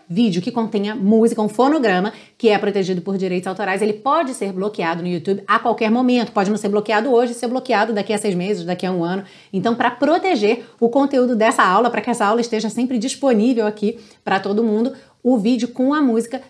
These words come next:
já foi postado separadamente e aí é só você clicar lá,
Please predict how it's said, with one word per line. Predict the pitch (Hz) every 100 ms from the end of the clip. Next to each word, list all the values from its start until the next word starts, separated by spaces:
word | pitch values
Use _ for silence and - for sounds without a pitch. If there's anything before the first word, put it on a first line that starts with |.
| -
já | 165 202 240
foi | 277
postado | 294 294 247 240
separadamente | - 233 240 240 269 247 277 - - -
e | 320
aí | 226
é | 247
só | - - 247
você | 247 233
clicar | 214 - 180
lá, | 160 220